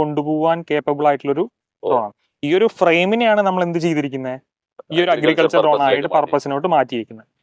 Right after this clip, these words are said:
Speaker 1: ഈ ഒരു ഫ്രെയിം ശ്രദ്ധിച്ചു കഴിഞ്ഞാൽ നമുക്കറിയാം ഈ കാണുന്നതെല്ലാം കാർബൺ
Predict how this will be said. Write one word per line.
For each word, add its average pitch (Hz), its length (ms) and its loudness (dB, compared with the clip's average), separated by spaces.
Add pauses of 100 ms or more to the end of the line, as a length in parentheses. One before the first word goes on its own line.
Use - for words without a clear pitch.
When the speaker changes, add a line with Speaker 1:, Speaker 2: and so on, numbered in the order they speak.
(200)
Speaker 1:
ഈ 180 80 2
ഒരു 190 140 4
ഫ്രെയിം 175 260 2 (100)
ശ്രദ്ധിച്ചു 165 320 0
കഴിഞ്ഞാൽ 156 240 2
നമുക്കറിയാം 135 420 0 (340)
ഈ - 20 4 (100)
കാണുന്നതെല്ലാം 175 640 2 (100)
കാർബൺ 147 380 2